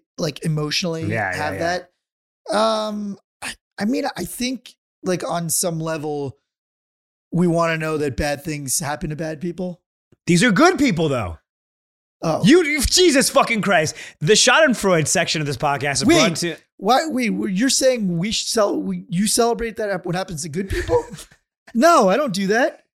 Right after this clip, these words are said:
Speaker 2: The Schadenfreude
Speaker 1: Is
Speaker 2: bad things happening to our friends, and you like it.
Speaker 1: No.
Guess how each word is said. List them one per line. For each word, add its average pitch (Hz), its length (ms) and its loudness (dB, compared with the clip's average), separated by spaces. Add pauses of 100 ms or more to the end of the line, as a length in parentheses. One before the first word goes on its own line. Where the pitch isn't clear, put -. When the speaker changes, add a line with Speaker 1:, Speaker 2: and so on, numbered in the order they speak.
Speaker 2:
The 185 200 -2 (120)
Schadenfreude 196 920 2 (240)
Speaker 1:
Is 170 320 -4 (120)
Speaker 2:
bad 190 300 4
things 156 380 -2
happening 151 320 -4
to 143 180 -8 (220)
our 147 100 0
friends, 135 600 -2 (220)
and 156 160 2
you 175 120 4
like 196 240 2
it. - 160 -14 (120)
Speaker 1:
No. 226 580 0